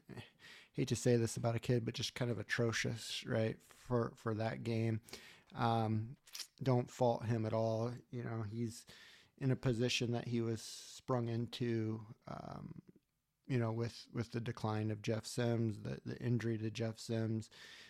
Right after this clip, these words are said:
Guy just battles his tail off. So love, love the kid, but just, um, just really struggles reading defenses and,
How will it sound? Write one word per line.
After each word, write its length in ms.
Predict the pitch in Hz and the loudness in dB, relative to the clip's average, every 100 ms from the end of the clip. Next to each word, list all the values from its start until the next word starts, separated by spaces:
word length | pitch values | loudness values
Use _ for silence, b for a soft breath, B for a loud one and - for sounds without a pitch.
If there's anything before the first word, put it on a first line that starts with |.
| B - | B 2
Guy 140 | 127 | 2
just 240 | 113 101 - | 4 -2 -2
battles 360 | 110 110 104 | 0 0 0
his 120 | 95 | -4
tail 320 | - 110 104 107 | -2 0 2 2
off. 220 | 104 - | 2 -2
So 260 | - 117 110 | 4 6 6
love, 480 | 117 120 104 - - | 8 6 4 -4 -4
love 240 | 123 117 | 0 0
the 80 | 110 | 0
kid, 380 | 107 117 110 101 | -2 0 0 0
but 120 | 110 | -4
just, 340 | - 110 - B B B B - | -2 -4 -6 B B B B -8
um, 460 | 113 107 104 107 110 131 | -2 -2 0 -2 -4 -8
just 180 | - | -2
really 220 | 143 135 117 | 4 6 6
struggles 520 | - 117 110 110 117 | 2 0 0 -2 -2
reading 280 | 113 104 107 | -2 -2 -2
defenses 680 | 110 110 110 101 113 104 | -4 -4 -6 -4 -4 -4
and, 240 | 107 107 | -2 -4